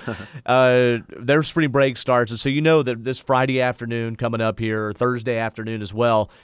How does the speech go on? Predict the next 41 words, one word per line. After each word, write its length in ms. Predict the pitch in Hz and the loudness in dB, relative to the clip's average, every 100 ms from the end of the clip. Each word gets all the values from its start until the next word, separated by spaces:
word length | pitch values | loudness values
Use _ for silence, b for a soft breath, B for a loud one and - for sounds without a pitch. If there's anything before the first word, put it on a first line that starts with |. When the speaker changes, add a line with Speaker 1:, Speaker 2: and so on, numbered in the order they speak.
| - | -12
Speaker 2:
it's 140 | 127 | -8
gonna 100 | 139 | -4
be 160 | 123 - | -4 -2
absolute 520 | 131 143 - 135 117 | -2 -2 -4 -4 -4
trash, 480 | - 123 117 110 123 | -2 -2 0 -2 -2
not 160 | 143 | -2
just 180 | 160 - | -2 -8
on 100 | 156 | -8
the 60 | 123 | -6
south 320 | 135 123 127 | -2 0 0
side, 200 | 123 110 | 0 0
but 100 | 113 | 0
also 280 | 120 120 107 | -2 -2 -8
seventy-five 720 | - 135 135 123 127 127 127 | -2 -2 0 0 2 2 0
in 140 | 117 | -2
North 240 | 110 127 123 | 0 -2 -2
Cobb 400 | 131 120 123 120 | -2 2 2 0
and 60 | |
up 100 | 123 | -4
toward 240 | - 127 120 | -2 -2 0
Ackworth 460 | 120 123 127 123 | 0 0 -2 -2
and 80 | 110 | -2
Lake 160 | 120 120 | -4 0
Allatoona, 540 | 120 107 - 143 135 - | 0 -2 -2 0 0 0
eighty-five 800 | 135 117 98 123 131 135 135 - B B | -4 -4 -2 0 2 2 0 -4 B B
in 140 | 117 | -4
North 240 | 120 127 - | 0 -2 -2
Gwinnett 340 | 113 120 131 | -4 0 2
as 140 | 127 113 | 0 0
well, 280 | 123 127 | 2 2
getting 200 | 131 127 | 2 0
up 100 | 123 | -4
toward 240 | 113 120 113 | -4 -6 -4
Chateau 420 | 131 123 113 127 | -2 -2 0 0
Alon 300 | 110 120 123 | 2 2 0
and 80 | 110 | 0
Brazelton. 560 | 110 117 127 135 143 139 B B - | 0 2 0 -4 -6 -6 B B -4
Those, 440 | 123 170 175 131 | 2 4 2 0
there's 180 | 135 117 | -4 -2
not 180 | 151 147 | -2 0
much, 240 | 139 - | -4 -4